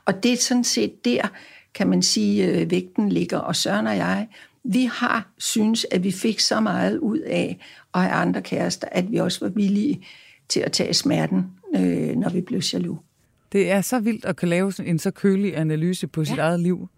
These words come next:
Speaker 2: og på sit følelsesliv også. Men, men det karakteriserer hende faktisk på ret mange områder, at hun er i stand til at lave den her helt kølige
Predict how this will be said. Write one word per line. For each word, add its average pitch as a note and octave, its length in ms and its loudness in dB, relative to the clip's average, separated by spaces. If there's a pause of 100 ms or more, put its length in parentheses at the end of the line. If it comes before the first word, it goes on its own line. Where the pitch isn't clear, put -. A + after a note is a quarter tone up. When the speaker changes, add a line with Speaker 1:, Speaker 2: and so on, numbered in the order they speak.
(360)
Speaker 2:
og - 140 -2
på E3 100 0
sit C#3 140 -2
følelsesliv D#3+ 640 -2
også. - 280 -10 (400)
Men, E3+ 280 2
men E3+ 200 2
det F#3 140 4
karakteriserer G3+ 640 0
hende F3 160 4
faktisk F3+ 300 -2
på E3+ 120 0
ret - 220 -4
mange G3+ 240 0
områder, E3+ 460 0
at - 180 -6
hun D#3 140 -2
er D3+ 40 0
i D3+ 40 -2
stand G#3 240 -4
til - 100 -4
at D#3+ 60 -2
lave D#3+ 160 -2
den E3 160 -4
her E3+ 120 -2
helt D3+ 280 -4
kølige E3+ 500 -2